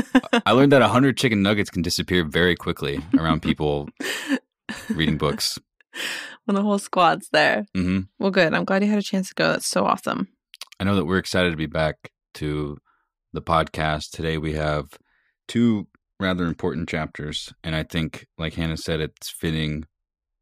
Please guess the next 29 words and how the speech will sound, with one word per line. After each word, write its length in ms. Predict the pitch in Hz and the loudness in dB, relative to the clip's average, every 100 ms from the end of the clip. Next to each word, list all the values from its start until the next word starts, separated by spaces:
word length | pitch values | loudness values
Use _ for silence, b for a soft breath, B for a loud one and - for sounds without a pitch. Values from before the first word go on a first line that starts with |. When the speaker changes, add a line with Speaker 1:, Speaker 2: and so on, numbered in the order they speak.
| _ - | _ -10
Speaker 2:
to 180 | 80 | -8
be 420 | 71 71 71 69 - | -8 -8 -10 -10 -12
introducing 840 | 82 - 71 76 - 73 76 71 - | -12 -10 -8 -8 -8 -8 -8 -10 -12
these 180 | - 73 - | -12 -10 -6
elements, 440 | 78 78 76 - | -4 -4 -6 -8
as 140 | 73 | -10
harsh 360 | - 80 78 - | -6 -4 -4 -6
and 120 | 73 | -12
frigid 280 | - 76 73 | -10 -8 -8
as 160 | 73 78 | -10 -10
they 160 | 73 | -8
are, 340 | 73 73 73 - | -6 -6 -8 -10
as 220 | 78 - | -12 -10
we're 280 | 73 76 78 b b b b | -10 -10 -12 b b b b
leading 260 | 80 80 80 | -6 -4 -4
the 60 | |
podcast 640 | - 78 71 82 80 78 78 | -4 -6 -4 -6 -6 -6 -10
into 200 | 71 76 | -10 -10
the 80 | |
holiday 300 | 78 76 76 73 | -6 -6 -6 -8
season. 440 | 76 73 73 76 _ _ _ _ _ _ _ _ _ | -10 -8 -10 -10 _ _ _ _ _ _ _ _ _
The 80 | 87 | -8
Turncloak. 760 | - 82 76 - - - - - _ _ - - | -4 -4 -6 -12 -16 -16 -20 -20 _ _ -20 -6
Speaker 1:
Two 240 | 247 233 | 2 4
named 460 | 214 202 220 233 214 | 4 2 2 0 -2
chapters. 680 | - 208 - - - - - | -6 -8 -8 -6 -6 -8 -12
Speaker 2:
The 140 | - | -10
King's 400 | - 85 78 - | -4 -2 -2 -4
Prize. 880 | - - - - - _ - - | -6 -6 -8 -12 -20 _ -20 -20